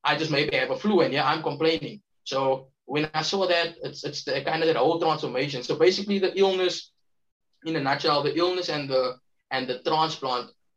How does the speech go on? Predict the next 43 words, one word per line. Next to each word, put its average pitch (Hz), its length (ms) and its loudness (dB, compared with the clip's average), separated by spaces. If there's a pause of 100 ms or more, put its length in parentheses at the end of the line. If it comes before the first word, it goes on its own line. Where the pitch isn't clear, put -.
(140)
allowed 135 580 2
me 135 380 -6
to, 123 520 -6
to 135 120 -4
really 143 200 2
see 156 180 -4
that 131 160 -2
God 123 220 0
has 123 200 -2
a 123 100 -4
purpose 143 480 -2
for 139 160 -4
me. 151 120 -2 (120)
In, 156 200 -4
in 165 140 -6
your 156 180 0
pain, 143 440 0
there's 120 160 -8
always 127 220 -2
a 120 60 -2
purpose, 117 680 -4 (160)
and 117 180 -6
you'll 131 160 -2
discover 139 400 0
it 131 180 -4 (280)
as 131 200 -2
you, 127 180 -2
as 123 180 -2
you 120 80 -4
go 123 260 2
upon 120 280 -2
life's 113 260 -2
journey 113 520 -6
and 113 100 -10
you 113 100 -12
kinda 117 320 -4
just 117 200 -10
work 117 260 -4
through 107 160 -8
and 113 140 -10
develop 113 420 -10
it. - 120 -16 (120)
Yeah. 117 200 -8